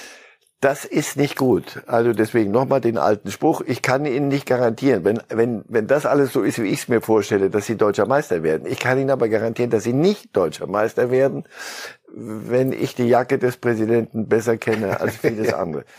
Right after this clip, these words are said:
Speaker 1: Ohne Häme.
Speaker 2: Aber es ist schwer, ohne Häme auszukommen bei Hertha
Speaker 1: Ja,
Speaker 2: B S C,
Speaker 1: ja, aber, ja, aber
Speaker 2: bei aller
Speaker 1: natürlich,
Speaker 2: Liebe.
Speaker 1: weil natürlich Big City Club, ich dachte, das muss ich nie wieder hören. Doch, das ist ja
Speaker 2: <laughs>
Speaker 1: alles zur Wiedervorlage. Und es hört nicht auf.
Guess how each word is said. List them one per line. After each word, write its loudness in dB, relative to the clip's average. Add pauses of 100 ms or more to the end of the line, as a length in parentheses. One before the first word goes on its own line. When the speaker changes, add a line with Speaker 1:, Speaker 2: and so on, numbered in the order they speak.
(480)
Speaker 1:
Ohne 4
Häme. 2 (480)
Speaker 2:
Aber 2
es -2
ist -2
schwer, 4
ohne 4
Häme 6
auszukommen 0
bei 4
Hertha 6
Speaker 1:
Ja, 6
Speaker 2:
B 4
S 0
C, 2
Speaker 1:
ja, 6
aber, 4
ja, 0
aber 2
Speaker 2:
bei 4
aller 2
Speaker 1:
natürlich, 4
Speaker 2:
Liebe. -2
Speaker 1:
weil 2
natürlich 0
Big 0
City 2
Club, 2
ich -4
dachte, 0
das 2
muss 0
ich 2
nie 2
wieder 4
hören. 2
Doch, 0
das 0
ist -4
ja 2
Speaker 2:
<laughs> -10
Speaker 1:
alles 0
zur -2
Wiedervorlage. 0
Und -2
es -2
hört 0
nicht -6
auf. 0